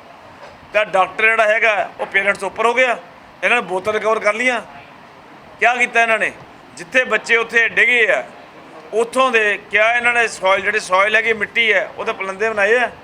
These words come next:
ਕਿਆ ਜਿਹੜੇ ਉਹਦੇ ਮੁੱਠ-, ਮੂੰਹ 'ਚੋਂ ਝੱਗ ਨਿਕਲੀ ਆ, ਉਹਦੇ ਪਲੰਦੇ ਬਣਾਏ ਆ? ਕੁਝ ਨਹੀਂ ਕੀਤਾ ਇਹਨਾਂ ਨੇ। ਪੁਲਿਸ ਜਿਹੜੀ ਹੈਗੀ ਆ ਉੱਥੋਂ ਦੀ ਪੋਲੀਟੀਕਲ ਪ੍ਰੈਸ਼ਰ ਥੱਲੇ ਕੰਮ ਕਰ ਰਹੀ ਹੈ। ਪੁਲਿਸ ਜਿਹੜੀ ਹੈਗੀ ਆ ਉਹ ਜਾਣ ਬੁੱਝ ਕੇ,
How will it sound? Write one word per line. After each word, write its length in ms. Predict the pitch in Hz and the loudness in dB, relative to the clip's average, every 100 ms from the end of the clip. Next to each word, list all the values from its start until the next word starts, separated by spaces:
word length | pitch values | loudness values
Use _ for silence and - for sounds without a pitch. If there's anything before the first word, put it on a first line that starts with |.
| - - - - | -20 -20 -20 -6
ਕਿਆ 160 | 196 220 | 0 0
ਜਿਹੜੇ 160 | 247 254 | 2 0
ਉਹਦੇ 120 | 247 | 0
ਮੁੱਠ-, 280 | 220 214 196 | -4 -6 -8
ਮੂੰਹ 280 | 175 190 240 | -10 -8 -4
'ਚੋਂ 120 | 247 | -2
ਝੱਗ 240 | 240 196 | 0 0
ਨਿਕਲੀ 340 | 196 202 220 214 | 0 -2 -2 0
ਆ, 80 | 180 | 0
ਉਹਦੇ 180 | 202 | -2
ਪਲੰਦੇ 320 | 196 202 202 220 | -4 -4 -2 -2
ਬਣਾਏ 280 | 202 185 | 0 2
ਆ? 140 | 233 - - - - - - | 2 -2 -8 -20 -20 -16 -8
ਕੁਝ 160 | 277 | -4
ਨਹੀਂ 140 | 302 254 | -2 -2
ਕੀਤਾ 280 | 220 196 | -2 -2
ਇਹਨਾਂ 160 | 185 175 | -2 -2
ਨੇ। 80 | 135 - - - - - - - | -6 -14 -20 -20 -20 -20 -20 -6
ਪੁਲਿਸ 320 | 214 254 247 | 0 2 0
ਜਿਹੜੀ 280 | 208 226 226 | 0 2 2
ਹੈਗੀ 260 | 214 220 226 | 2 0 0
ਆ 80 | |
ਉੱਥੋਂ 240 | 214 208 214 | 0 -2 -4
ਦੀ 120 | 226 | -4
ਪੋਲੀਟੀਕਲ 400 | 226 202 220 226 | -6 -2 -2 0
ਪ੍ਰੈਸ਼ਰ 300 | 202 185 190 | -2 -4 -4
ਥੱਲੇ 220 | 196 196 | -6 -4
ਕੰਮ 220 | 175 180 | -4 -4
ਕਰ 140 | 175 185 | -4 -4
ਰਹੀ 180 | 190 196 | -4 -10
ਹੈ। 60 | - - - - - - - - - | -16 -20 -20 -20 -20 -20 -20 -20 -4
ਪੁਲਿਸ 260 | 226 262 247 | 0 2 4
ਜਿਹੜੀ 280 | 247 240 | 2 2
ਹੈਗੀ 260 | 233 233 247 | 2 2 2
ਆ 140 | 226 - - - - - - | 2 -2 -8 -20 -20 -8 -2
ਉਹ 100 | 240 | -2
ਜਾਣ 360 | 175 196 226 | 2 2 2
ਬੁੱਝ 220 | 226 247 247 | 2 0 2
ਕੇ, 240 | 220 156 | 0 -2